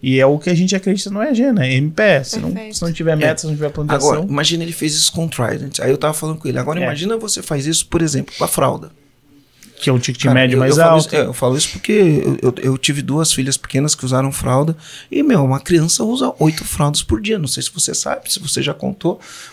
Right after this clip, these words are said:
Speaker 3: mas uma criança usa oito fraldas por dia, né? Dá cinquenta e seis fraldas por semana.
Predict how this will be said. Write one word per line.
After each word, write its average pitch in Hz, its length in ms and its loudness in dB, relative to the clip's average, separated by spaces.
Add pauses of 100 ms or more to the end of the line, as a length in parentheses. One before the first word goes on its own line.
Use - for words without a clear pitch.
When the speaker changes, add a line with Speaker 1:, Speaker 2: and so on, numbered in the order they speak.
Speaker 3:
mas 143 140 0
uma 160 100 0
criança 160 320 2
usa 180 220 0
oito 175 240 2
fraldas 170 480 2
por 185 200 -2
dia, 175 460 0 (320)
né? 143 180 2
Dá 165 160 2
cinquenta 170 440 0
e 190 40 0
seis - 220 0
fraldas 180 320 -2
por - 160 -6
semana. 196 440 2